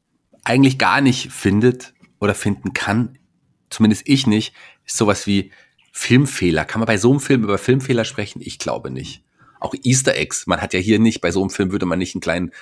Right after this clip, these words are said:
Totoro im Hintergrund einbauen. Das hätte ja auch nicht gepasst. Also das ist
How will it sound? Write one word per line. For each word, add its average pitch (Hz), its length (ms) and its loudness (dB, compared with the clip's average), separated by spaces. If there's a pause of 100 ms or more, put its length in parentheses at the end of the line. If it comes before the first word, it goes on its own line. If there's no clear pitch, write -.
(200)
Totoro 98 420 4
im 90 80 2
Hintergrund 87 380 -2
einbauen. 78 420 -4
Das 78 140 -14
hätte - 140 -4
ja 85 100 0
auch - 160 -2
nicht 92 160 -8
gepasst. - 380 -12
Also 85 160 -8
das 92 200 -6
ist - 220 -12